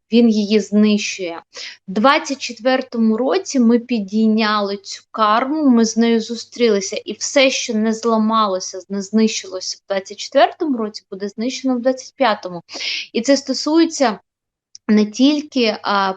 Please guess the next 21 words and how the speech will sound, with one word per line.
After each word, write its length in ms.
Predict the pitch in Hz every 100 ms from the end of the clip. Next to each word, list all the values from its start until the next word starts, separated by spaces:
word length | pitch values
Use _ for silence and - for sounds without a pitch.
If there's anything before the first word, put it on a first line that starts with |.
| -
політики, 640 | 196 196 254 285 202 - -
це 140 | 202
стосується 760 | - 190 - 247 262 262 226 208
людей, 520 | 202 185 214 254 208
сімей, 640 | - - 190 202 233 202 -
будуть 260 | 202 202 190
розвалюватися 880 | 180 208 254 339 269 262 220 -
сім'ї, 560 | 208 - 240 320 294 208
які 240 | 190 226
здавалися 680 | 208 196 214 247 226 220 190 - - - -
дуже 400 | 190 233 220 226
міцними, 800 | 190 190 - 208 240 262 220 190
там, 220 | - 170
багато 500 | 170 180 208 240 247
років 400 | 240 247 247 247
разом. 800 | 220 240 226 202 202 214 185 165 - - - - _ 190
А 160 | 180
сильна 540 | - - 240 247 240 240
любов — 500 | 233 214 269 392 381
раз, 520 | 220 240 349 349 - _
і 360 | 214 214 202